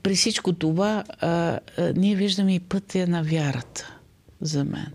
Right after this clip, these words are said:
Това е път на вярата. Чудо, което Святия Дух твори. И не случайно Христос казва: „Аз такава вяра не съм виждал.“ Защото той не само, че се обръща към Христос, но показва скромност, показва такова уважение,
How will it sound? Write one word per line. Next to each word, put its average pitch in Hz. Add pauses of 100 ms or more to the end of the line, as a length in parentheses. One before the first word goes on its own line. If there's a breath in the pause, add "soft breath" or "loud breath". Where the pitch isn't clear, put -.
(680)
Това 190
е 196
път 196
на 180
вярата. 165 (580 loud breath)
Чудо, 190 (440)
което 175
Святия 160
Дух 160
твори. 170 (800 loud breath)
И 175
не 175
случайно 165
Христос 165
казва: 170
„Аз 156
такава 156
вяра 156
не 151
съм -
виждал.“ 143 (480)
Защото 165
той 180
не 170
само, 202
че -
се 160
обръща -
към 139
Христос, 190
но 160
показва 170 (300 loud breath)
скромност, -
показва 175
такова 180
уважение, 160